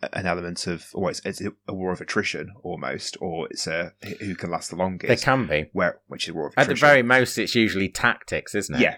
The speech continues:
Speaker 1: precisely.
Speaker 2: You know, like, very short-term thinking. He's, he's got splash damage every time he hits the floor, therefore I will just have to roll it whenever he looks like he's gonna hit the floor.
Speaker 1: Yeah.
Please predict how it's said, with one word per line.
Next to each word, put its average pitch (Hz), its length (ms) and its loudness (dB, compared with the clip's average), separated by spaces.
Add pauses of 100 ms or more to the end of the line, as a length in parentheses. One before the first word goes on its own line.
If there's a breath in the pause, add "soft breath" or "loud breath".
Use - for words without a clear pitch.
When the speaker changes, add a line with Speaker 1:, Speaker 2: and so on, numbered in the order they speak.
Speaker 1:
precisely. 95 460 4
Speaker 2:
You 87 80 2
know, 98 60 6
like, 98 140 2
very 113 240 6
short-term 98 760 4
thinking. 85 480 0
He's, 98 480 0
he's 110 380 2
got - 220 0
splash - 440 0
damage 87 420 0
every 87 200 2
time 87 260 0
he 87 80 -4
hits 85 240 -2
the 78 100 -4
floor, 85 460 0
therefore 82 640 2 (280 loud breath)
I 85 240 6
will 82 520 0
just 90 200 -4
have 85 200 0
to 80 100 -12
roll 80 380 0
it 80 140 -2
whenever 80 400 0
he 78 60 -2
looks 78 200 -4
like 78 140 -2
he's - 120 -6
gonna 80 140 -4
hit 85 140 -6
the - 60 -12
floor. - 220 0
Speaker 1:
Yeah. 175 80 -2